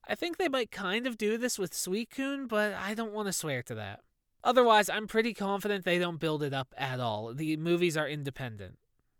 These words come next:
Finally, we also see some growth from Gary.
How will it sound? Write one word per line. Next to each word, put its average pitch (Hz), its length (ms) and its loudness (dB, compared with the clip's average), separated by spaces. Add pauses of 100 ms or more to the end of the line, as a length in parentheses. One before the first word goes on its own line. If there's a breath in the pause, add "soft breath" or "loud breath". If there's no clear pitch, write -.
(140)
Finally, 247 600 4
we 220 240 2
also 233 300 6
see 240 220 0
some 226 220 -2
growth 185 340 2
from 233 220 -6
Gary. 175 500 0